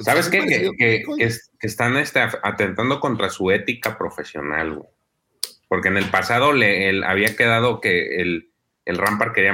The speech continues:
Speaker 1: de-, le decía que había que maquillar el reporte.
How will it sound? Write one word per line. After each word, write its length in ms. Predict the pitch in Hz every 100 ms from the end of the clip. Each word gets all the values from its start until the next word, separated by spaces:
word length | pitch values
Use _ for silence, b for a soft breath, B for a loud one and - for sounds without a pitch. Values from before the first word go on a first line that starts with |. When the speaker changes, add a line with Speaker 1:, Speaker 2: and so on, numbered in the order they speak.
| 104 -
Speaker 1:
de-, 320 | 85 90 90
le 160 | 87 90
decía 260 | 85 95 92
que 100 | 98
había 180 | 95 95
que 60 | 104
maquillar 440 | 98 - 90 85
el 100 | 87
reporte. 560 | 85 85 95 95 -